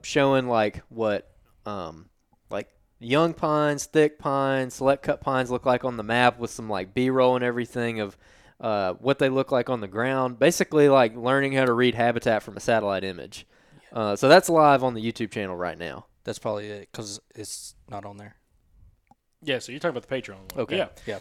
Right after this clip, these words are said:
Speaker 3: That, that's the one he just dropped.
Speaker 2: Okay.
Speaker 3: Yeah.
Speaker 2: I was wondering, there was a big gap. Like, the one, one of 'em w-, was, like,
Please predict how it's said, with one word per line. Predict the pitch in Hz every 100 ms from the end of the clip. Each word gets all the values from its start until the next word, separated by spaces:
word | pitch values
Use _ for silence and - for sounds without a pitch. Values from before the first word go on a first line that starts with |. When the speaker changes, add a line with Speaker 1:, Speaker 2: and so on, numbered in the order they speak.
| -
Speaker 3:
That, | 135
that's | 165 175
the |
one | 156 135
he | 131
just | 123 -
dropped. | - 113 107
Speaker 2:
Okay. | 120 117 -
Speaker 3:
Yeah. | 135 131
Speaker 2:
I |
was | 135
wondering, | 156 151 123
there | 135
was | 120
a |
big | 117 131 104
gap. | 120 110 - -
Like, | 110 110 -
the | 113
one, | 120 120 120 110 - _ _ _ _ -
one | 135 131
of | 117
'em | 113
w-, | 113 -
was, | 117 104 104
like, | 104 101